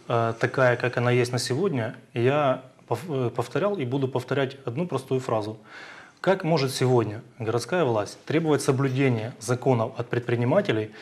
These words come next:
когда она сама своими действиями и бездействиями прямо нарушает закон и делает это системно? Ведь должен же быть какой-то посыл. Ведь если вы умные, как вы считаете,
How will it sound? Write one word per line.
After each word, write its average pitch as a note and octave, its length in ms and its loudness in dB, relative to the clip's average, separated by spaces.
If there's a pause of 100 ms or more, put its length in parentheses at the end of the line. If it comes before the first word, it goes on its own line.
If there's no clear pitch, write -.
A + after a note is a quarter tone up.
(140)
когда A#2 320 2
она C3+ 280 6
сама B2+ 360 4
своими B2+ 380 4
действиями A#2 720 0
и D3+ 80 0
бездействиями A#2+ 760 2 (380)
прямо D3 440 8
нарушает A#2+ 500 0
закон B2 420 0
и A#2+ 60 -6
делает C3 320 2
это B2 160 -4
системно? A#2+ 580 -2 (300)
Ведь B2+ 120 0
должен F3 280 10
же C3 100 2
быть D#3 180 2
какой-то C#3 380 2
посыл. F#3+ 500 2 (800)
Ведь B2+ 160 2
если E3 300 6
вы E3+ 220 10
умные, C3+ 640 6 (280)
как C3 160 2
вы D3+ 100 8
считаете, A#2+ 680 4